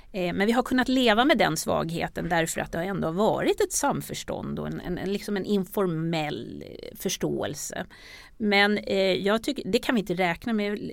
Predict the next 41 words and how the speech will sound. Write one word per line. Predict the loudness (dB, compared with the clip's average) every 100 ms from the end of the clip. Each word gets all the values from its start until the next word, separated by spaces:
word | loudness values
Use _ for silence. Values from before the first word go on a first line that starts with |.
| -8
Samhället | -6 -2 -2 -2 -2
blir | -2
mer | 0 -2
och | -2
mer | -4 -4
diversifierat | -4 -4 -6 -8 -8 -4 -2 -2 -4 -6 -8 -4
och | -2 -2 -6 -10 -16 -16 -14 -12
vi | -4 -2
har, | 0 -2 -4 -12 -20 -20 _
eh, | -6 -4 -6
kan | -4 -4
ha |
helt | 0 -2 -2
o-, | 0 0
mycket | -2 0 2 2 -2 -4
större, | 2 2 4 4 2 -4 -8
ska | -8
vi | -4
säga, | -2 0
variationsbredd | 0 0 0 -2 -2 2 2 2 -2
på | -2 -2
hur | 0
vi | 0
uppfattar | -2 -4 -8 -4 -2
att | -2
samhället | -4 -6 -6 -8
ska | -10 -12
styras. | -6 -4 -2 -4 -4
Så |
att | -8 -10 -16 -18
här | -2 2
behöver | 4 4 2
vi | -2 -4 -8 -20 -16 -4
tydliga | 0 2 0 -2 -4
spelregler. | -12 -4 -4 -4 -6 -4 -6 -6 -12 -20 _ -20 -20 -14
Tråkigt | -2 2 2 2
att | 2
behöva | 2 0
säga | 0 0 2 0
så. | 0 -2
<laughs> | -2